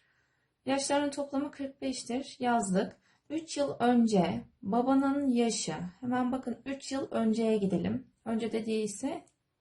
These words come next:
üç çıkartıyorum. Kırk beş eksi x'ten üç çıkardım.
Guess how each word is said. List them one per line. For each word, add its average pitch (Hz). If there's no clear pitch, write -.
üç -
çıkartıyorum. 196
Kırk -
beş 262
eksi 214
x'ten 240
üç -
çıkardım. 240